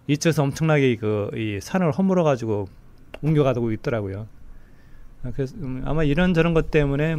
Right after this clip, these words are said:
지금 우리가 볼 수 있는 옛날 성은 거의 없지 않나, 이런 생각이 들어요.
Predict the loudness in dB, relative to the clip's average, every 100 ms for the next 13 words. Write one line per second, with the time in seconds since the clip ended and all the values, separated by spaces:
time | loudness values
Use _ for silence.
0 | -4 -4 -2 -2 0 0 0 -4 -20 -18
1 | -2 -2 0 -2 -2 -2 -4 -6 -12 -4
2 | -2 -2 -2 -6 -4 -4 -4 -6 -12 -16
3 | -16 -8 0 2 2 0 -2 0 -2 -4
4 | -6 -12 -6 -4 -2 -2 -2 -2 -2 -2
5 | -2